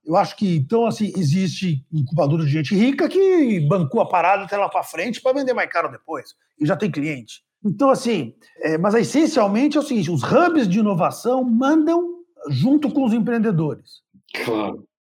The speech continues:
Speaker 1: E o Brasil, nesse mundo digital, só terminar, esse mundo digital vale porque ele tem tamanho continental.
Speaker 2: E aproveitando esse tema, Paulo, como é que você vê o processo de uma grande empresa criar um corporate venture capital?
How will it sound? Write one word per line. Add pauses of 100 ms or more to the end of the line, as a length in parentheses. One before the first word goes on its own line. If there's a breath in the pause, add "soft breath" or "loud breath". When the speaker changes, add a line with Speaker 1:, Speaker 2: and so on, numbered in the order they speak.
Speaker 1:
E
o
Brasil,
nesse
mundo
digital,
só
terminar,
esse
mundo
digital
vale (100)
porque
ele
tem
tamanho
continental. (340 soft breath)
Speaker 2:
E
aproveitando
esse
tema,
Paulo,
como
é
que
você
vê
o
processo
de
uma
grande
empresa
criar
um
corporate
venture
capital?